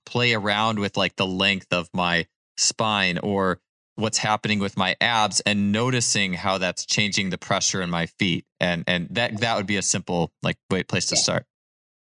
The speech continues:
Speaker 2: Right. You know, the other thing that you can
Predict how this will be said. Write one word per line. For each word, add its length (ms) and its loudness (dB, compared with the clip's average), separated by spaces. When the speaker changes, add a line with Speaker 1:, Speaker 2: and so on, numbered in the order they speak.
Speaker 2:
Right. 220 -2
You 80 4
know, 100 2
the 160 2
other 240 4
thing 600 2
that 360 4
you 280 -2
can 720 0